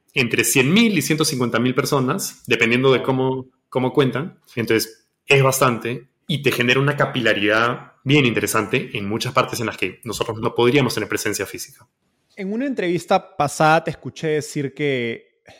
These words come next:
Speaker 2: ser un emprendedor, digamos, con vocación social o trabajar en impacto social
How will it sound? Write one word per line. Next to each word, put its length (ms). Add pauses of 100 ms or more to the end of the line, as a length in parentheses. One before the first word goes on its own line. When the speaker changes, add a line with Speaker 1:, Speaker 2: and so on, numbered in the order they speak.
Speaker 2:
ser 280
un 80
emprendedor, 1000
digamos, 160
con 120
vocación 340
social 480
o 80
trabajar 340
en 80
impacto 360
social 420